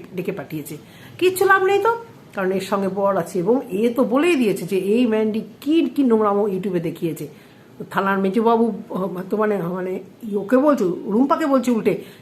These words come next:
"তুমি এর against-এ কেস করো, এ যখন এরকম মিথ্যে মিথ্যে তোমার নামে বলছে তুমি কেস করো।" তো রুম্পা ভালো মেয়ে, সত্যি কথাই, এ মানে কেস, কেসের পয়েন্ট যদি সেরকম স্ট্রং না হয়, শুধু দৌড়ে দৌড়ে কী হবে?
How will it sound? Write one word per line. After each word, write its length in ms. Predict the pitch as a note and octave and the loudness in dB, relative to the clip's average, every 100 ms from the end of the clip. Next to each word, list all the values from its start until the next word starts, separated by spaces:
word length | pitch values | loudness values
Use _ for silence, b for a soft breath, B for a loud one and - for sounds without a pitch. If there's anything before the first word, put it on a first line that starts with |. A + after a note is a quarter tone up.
| - | -2
"তুমি 220 | C4+ E4+ F4+ | 4 6 6
এর 100 | D4+ | 2
against-এ 300 | C4+ - B3+ | -2 -2 2
কেস 240 | B3 A#3+ | 2 2
করো, 220 | G#3 D#3+ | -4 -2
এ 120 | F#3+ | 2
যখন 220 | G#3 A3 G#3+ | 2 4 2
এরকম 220 | G#3 A3 | 2 0
মিথ্যে 240 | A#3 D4 | 0 0
মিথ্যে 180 | C4+ C4 | -2 0
তোমার 180 | A#3+ A#3+ | 2 2
নামে 160 | A#3+ | 2
বলছে 220 | A#3 A#3+ A#3+ | 2 0 0
তুমি 220 | C#4+ F4+ | 0 0
কেস 160 | C4+ | -2
করো।" 240 | - A3+ A#3+ B B B B | -2 -4 -4 B B B B
তো 80 | A#3 | 2
রুম্পা 280 | B3 C#4+ C#4+ | 4 4 2
ভালো 240 | A3 C4+ | 4 4
মেয়ে, 140 | B3+ B3 | 4 0
সত্যি 220 | B3 C4 | -4 -2
কথাই, 220 | A3+ F#3 D3+ | -2 0 0
এ 360 | G3+ B3 C#4+ C#4 B B B | 0 0 0 -4 B B B
মানে 140 | A3 A3 | 0 0
কেস, 360 | A#3+ A#3+ A#3+ - | 2 0 0 -4
কেসের 380 | G#3+ G#3+ C#4 B3+ B3+ | -2 0 -2 -2 2
পয়েন্ট 300 | G#3+ A#3+ B3+ | 2 4 2
যদি 120 | A#3 | 0
সেরকম 240 | B3+ B3 | -2 -2
স্ট্রং 340 | B3 - A#3 A#3 | -2 -2 -2 0
না 80 | A3 | -2
হয়, 100 | A3+ | 0
শুধু 140 | B3 B3+ | 0 2
দৌড়ে 280 | B3 B3+ | 4 4
দৌড়ে 300 | C4 B3 B3+ | 2 2 2
কী 200 | B3 C4 | 2 2
হবে? 240 | G#3+ D3 | 2 0